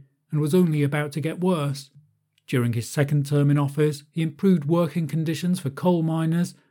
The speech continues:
and tackled a growing issue for the country, what to do with its ageing housing stock left over from the nineteenth century. The result was called the slum clearances.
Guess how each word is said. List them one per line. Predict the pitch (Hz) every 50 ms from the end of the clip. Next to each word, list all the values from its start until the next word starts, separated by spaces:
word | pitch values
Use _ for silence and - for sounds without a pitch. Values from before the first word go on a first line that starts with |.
| _ -
and | 175 -
tackled | - 175 180 - 196 180 165
a | 180
growing | 156 143 185 196 202 202 196 175
issue | 185 202 196 - 160 143
for | 143 143 117
the | 113 110
country, | - - 127 110 110 - - 120 131 139 139 - - _ _
what | - 185 - -
to | - 175
do | 160 185 185
with | 180 165 180
its | 185 - -
ageing | 170 170 185 180 160 160 180 175 175
housing | - - - 196 208 208 156 156 143 135
stock | 139 - - 120 110 107 - -
left | 135 139 139 - - 147
over | 147 143 135 143 151
from | - - 151 143
the | 147
nineteenth | 147 139 131 123 123 123 - - 135 135 139
century. | - - 175 175 170 - - 135 113 110 110 107 - _ _ _ _ _ _ _ _ _ _
The | - 120
result | 120 117 135 139 147 - - 143
was | 139 139
called | - - 151 147 147 143
the | 135 139
slum | 139 - - - 175 170 160 156 143
clearances. | - - 185 190 175 156 139 131 127 - - 120 113 113 110 -